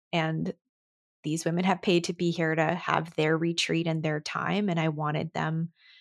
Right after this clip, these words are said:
and I didn't want to get in the way of that or share something that could get in the way of that. So I obviously kept it private,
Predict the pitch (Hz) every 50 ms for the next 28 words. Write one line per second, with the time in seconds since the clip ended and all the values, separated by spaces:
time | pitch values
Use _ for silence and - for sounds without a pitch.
0 | _ - - 190 - - 180 175 175 180 180 175 175 170 175 175 - 165 160 151
1 | 160 165 - - - 160 156 180 175 165 165 147 131 131 131 135 135 135 - 73
2 | - - - - - - - - - - - - - - - - - - - 170
3 | - - - - - 170 - - 165 - - 151 - - 147 135 - 170 - -
4 | 170 - 165 160 151 - - - - 85 - - - - - - - - - _
5 | - - - - 160 151 147 143 143 - _ _ - - 143 147 - - - -
6 | - - 165 - - 180 175 - 175 170 - - 202 - - - 165 - 170 185
7 | 233 277 285